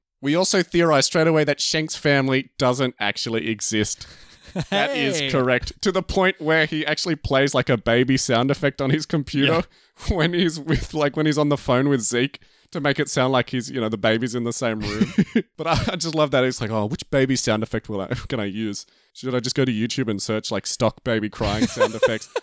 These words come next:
Speaker 1: Just have that looping in the background the whole time.
Speaker 2: <laughs>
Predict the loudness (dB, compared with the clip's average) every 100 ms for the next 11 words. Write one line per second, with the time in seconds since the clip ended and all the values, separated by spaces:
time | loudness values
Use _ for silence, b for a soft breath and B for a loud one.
0 | -10 -12 -6 -4 -2 -2 0 0 0 0
1 | 0 -2 -4 -4 -4 -4 0 0 2 0
2 | 0 -2 -4 -10